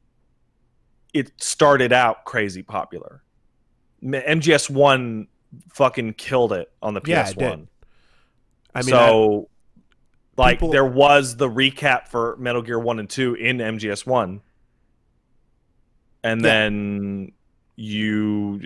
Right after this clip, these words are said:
Speaker 1: like, the, it was so popular that, like, it, it, you didn't run into that problem. It's not the situation where, like me, for example, where Halo one and two came out on the Xbox, a s-, a console that didn't sell very well,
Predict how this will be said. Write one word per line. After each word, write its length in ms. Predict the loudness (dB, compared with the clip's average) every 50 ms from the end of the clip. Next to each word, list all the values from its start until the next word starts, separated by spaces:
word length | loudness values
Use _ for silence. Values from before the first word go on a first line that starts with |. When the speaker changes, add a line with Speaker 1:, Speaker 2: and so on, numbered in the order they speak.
| -6 -2
Speaker 1:
like, 300 | 2 2 2 0 0 -2
the, 180 | -2 0 0
it 100 | 0 -2
was 180 | -2 -2 -4 -4
so 280 | 0 2 4 4 4
popular 640 | 4 4 4 4 4 4 2 0 2 2 2 0 0 0
that, 300 | 0 0 0 0 -2 0
like, 320 | 0 0 0 -2 -4 -10
it, 200 | -10 -10 -10 -12
it, 320 | -14 -18 -20 -20 _ _ _ _ _ -20 _ _ -18
you 340 | -16 -16 -14 -12 -8 -6 -4
didn't 180 | -2 -2 -2 -2
run 140 | -2 -2
into 140 | -2 0 0
that 100 | -2 0
problem. 360 | 2 4 4 4 4 2 -2 -12 -16 -20 -20 -14 -8 -8
It's 140 | -4 0 2
not 180 | 2 2 2
the 80 | 0 -4
situation 640 | -8 -6 -4 -2 2 2 2 2 0 -2 -6 -4 0
where, 480 | 2 2 4 4 4 2 0 -2 -4 _ -20 -20 _ _ 0
like 200 | 2 2 2 2
me, 480 | 2 2 2 2 0 -2 -4 -10 -14 -18 -20 -20 _ _ _ _ _ -20 _ _ _ _ _ _ -20 _ -6
for 120 | -4 -4
example, 640 | -4 -2 -4 -4 -4 -4 -2 0 0 0 0 -2 _ _ _ _ -20 _ _ -2
where 280 | 0 2 2 2 2 0
Halo 320 | -2 0 0 2 2 2
one 220 | 2 2 0 0
and 120 | -2 -4 -6
two 140 | -6 -8 -8
came 220 | -6 -6 -4 -2
out 160 | 0 0 0 0
on 120 | 0 -2
the 60 | -2
Xbox, 680 | -2 0 0 0 -2 -2 0 2 2 2 2 0 -4 -8
a 80 | -8
s-, 240 | -8 -8 -8 -10 -10 -8
a 120 | -8 -6
console 380 | -2 0 0 0 0 0 0 0
that 180 | -2 -2 -4 -4
didn't 240 | -6 -6 -6 -6
sell 260 | -4 0 2 2 2 2
very 220 | 2 0 -2 -2 -2
well, 440 | -2 -2 -2 0 -2 -4 -8 -12